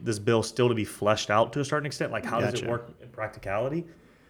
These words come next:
Speaker 1: But I wanna hit on kind of some high-level concepts, give some people some ideas, like, okay, these things are changing.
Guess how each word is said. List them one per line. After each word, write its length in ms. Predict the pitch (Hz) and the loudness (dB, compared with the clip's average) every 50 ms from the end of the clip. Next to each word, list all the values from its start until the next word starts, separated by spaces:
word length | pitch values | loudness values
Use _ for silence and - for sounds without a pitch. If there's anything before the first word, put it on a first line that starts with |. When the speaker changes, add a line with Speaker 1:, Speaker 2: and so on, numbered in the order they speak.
| _ _ | _ _
Speaker 1:
But 140 | - 139 143 | 4 6 8
I 40 | 147 | 8
wanna 420 | 147 147 147 156 165 180 190 180 | 8 6 2 2 2 2 2 2
hit 360 | 139 123 143 147 151 139 - | 2 4 4 6 6 4 4
on 160 | 135 131 127 123 | 0 -2 -2 -2
kind 220 | 127 135 135 127 | -2 -2 -2 -2
of 60 | 123 | -2
some 160 | 123 131 110 | -4 -6 -6
high-level 540 | - - 123 127 127 127 127 123 117 123 123 | 2 6 8 8 8 8 8 6 4 4 2
concepts, 500 | 123 - 117 110 110 107 - 120 - - | 0 0 0 0 0 -2 -4 -6 -6 -4
give 240 | 117 110 120 123 127 | -2 2 2 2 2
some 100 | 127 120 | 0 -6
people 240 | 98 117 117 123 120 | -4 -4 -4 -4 -4
some 160 | - 120 117 | -4 -2 -2
ideas, 300 | 113 110 107 107 104 98 | -2 -2 -2 -2 -4 -4
like, 140 | 104 101 - | -4 -4 -4
okay, 220 | 110 95 - 98 | -4 -4 -4 -6
these 300 | 90 92 110 131 139 135 | -4 0 0 0 0 0
things 240 | - - 127 123 120 | 0 0 0 0 0
are 60 | 131 123 | 0 -2
changing. 720 | 123 - - 110 107 110 107 98 101 104 104 107 104 | -2 -2 -2 -2 -2 -2 -4 -6 -6 -6 -6 -6 -8